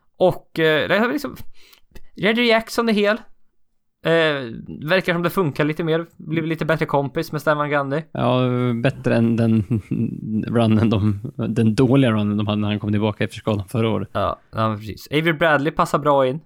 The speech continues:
Speaker 2: Ja, Tobias Ha-, Tobias Harris har ju blivit deras, eh, de, de har ju aldrig, de har inte haft någon twenty point scorer riktigt.
Speaker 1: Nej, och nu har de Tobias Harris.
Speaker 2: Tobias Harris, han snittar över tjugo poäng.
Speaker 1: Ja, exakt.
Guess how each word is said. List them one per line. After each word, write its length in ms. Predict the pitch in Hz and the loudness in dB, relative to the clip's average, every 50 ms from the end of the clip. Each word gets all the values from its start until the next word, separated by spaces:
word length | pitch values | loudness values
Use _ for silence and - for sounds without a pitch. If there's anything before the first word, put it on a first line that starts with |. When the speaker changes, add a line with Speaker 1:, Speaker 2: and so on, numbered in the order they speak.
| _ _ - | _ _ -4
Speaker 2:
Ja, 240 | 139 120 127 120 110 - _ _ _ _ - - | -4 -2 -2 -4 -6 -10 _ _ _ _ -4 -4
Tobias 420 | - 98 - 131 127 120 - - - - | 0 2 4 4 4 4 2 -2 -2 0
Ha-, 180 | 135 143 - - | 0 0 0 -4
Tobias 340 | - - - 127 123 117 - | -8 -2 2 2 2 2 2
Harris 400 | - 151 156 160 113 104 101 - | 0 0 2 2 2 0 0 0
har 80 | - 104 | -2 0
ju 40 | 98 | 0
blivit 300 | 107 107 107 104 104 98 | 0 0 0 0 0 0
deras, 560 | 107 107 98 95 101 - - - - - - - | 0 0 0 -2 -4 -6 -6 -8 -10 -12 -12 -10
eh, 160 | 131 117 107 - - - 135 - | -6 -6 -6 -6 -6 -8 -8 -6
de, 260 | 123 123 123 123 113 | -4 -2 -2 0 2
de 100 | 117 120 | 2 4
har 80 | 139 | 4
ju 60 | 143 143 | 4 4
aldrig, 300 | 147 143 143 139 - - | 4 4 4 2 2 2
de 100 | 127 127 | 4 4
har 60 | 135 | 4
inte 140 | 139 143 135 | 4 4 2
haft 320 | 123 175 - - - - | 2 0 -2 -4 -6 -4
någon 120 | 110 104 | -4 -4
twenty 380 | - - - 127 120 117 - 113 | -2 0 0 0 0 0 -2 -4
point 280 | - - 123 120 117 - | -2 -2 0 0 0 -2
scorer 440 | - - - 147 139 123 107 98 | -6 -6 -2 0 0 2 0 0
riktigt. 340 | 95 95 98 - - 113 110 - _ _ _ _ _ - | -2 -4 -6 -6 -8 -12 -14 -14 _ _ _ _ _ -2
Speaker 1:
Nej, 220 | 139 165 202 202 - | -2 0 -2 -4 -4
och 80 | 165 | -4
nu 80 | 185 208 | -4 -2
har 180 | 220 240 240 202 | -2 0 -2 -2
de 120 | 107 104 | -2 -2
Tobias 340 | - 107 104 107 104 107 - | -4 -2 -2 -2 -2 -2 -4
Harris. 340 | 151 - - 120 - - - | -6 -6 -6 -10 -14 -12 -2
Speaker 2:
Tobias 240 | - 139 160 160 - | 0 2 2 2 0
Harris, 220 | - 247 220 151 | 0 -2 0 0
han 120 | 151 180 175 | 0 -2 -2
snittar 340 | - 208 202 - - 247 | -2 -4 -4 -4 -2 -2
över 120 | 175 123 107 | 0 0 0
tjugo 200 | 98 110 107 107 | 0 -2 -2 0
poäng. 220 | - 123 - 110 - _ _ | 0 0 -2 -2 -6 _ _
Speaker 1:
Ja, 320 | - 214 135 135 151 170 175 | -10 -4 -2 0 0 0 -2
exakt. 280 | 170 - - - - | -2 -4 -4 -4 -4